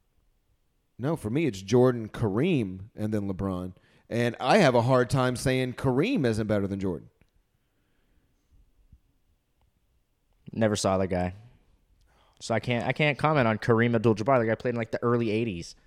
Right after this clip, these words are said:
Speaker 1: And he was the reason basketball kept going. Him and Magic Johnson, you really need to learn about the Showtime Lakers, Bubba.
Speaker 2: I kn-, I just, all I said was I didn't see him.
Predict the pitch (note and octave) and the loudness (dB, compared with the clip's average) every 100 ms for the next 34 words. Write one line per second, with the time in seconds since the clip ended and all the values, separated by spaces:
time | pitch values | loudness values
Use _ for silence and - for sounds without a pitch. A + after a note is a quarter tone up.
0 | _ _ _ _ _ _ C3 C3 C3+ C3 | _ _ _ _ _ _ -6 -2 2 2
1 | C3+ A2 - _ _ _ _ _ _ _ | 2 0 -12 _ _ _ _ _ _ _
2 | - C3 C3 A#2 D3+ D#3 C3+ C3+ B2 B2+ | -2 0 2 2 2 2 2 2 2 2
3 | B2+ C3 A2+ A2 G#2+ C#3 B2 G#2+ A#2 A2+ | 0 -2 -2 -2 -2 -2 -4 -2 -4 -4
4 | E2+ D2+ _ _ _ _ _ _ - D3+ | -6 -14 _ _ _ _ _ _ -2 0
5 | E3 D#3 D3+ C#3 A#2+ C3+ C#3 C3 F3 F3+ | 2 0 -2 -4 -4 -2 -2 0 -2 -2
6 | - _ _ - A3 E3+ C#3+ D3 C3+ B2+ | -10 _ _ -8 -6 -2 0 0 -2 -2
7 | A#2+ A#2 A2 A2 G#2 - A2+ G#2+ A2+ G2 | 0 0 0 -2 -4 -2 -2 0 -4 -4
8 | G#2 G#2 F#2 F2 F2+ F#2 F#2 D3+ D3 - | -4 -4 -6 -8 -6 -4 2 4 4 4
9 | D3 F#3 F#3+ - F3+ F#3 - G#3 E3 C3 | 2 2 0 6 6 6 4 2 6 6
10 | B2+ C#3 B2 - E3+ C3+ E2+ | 6 4 0 -2 0 0 0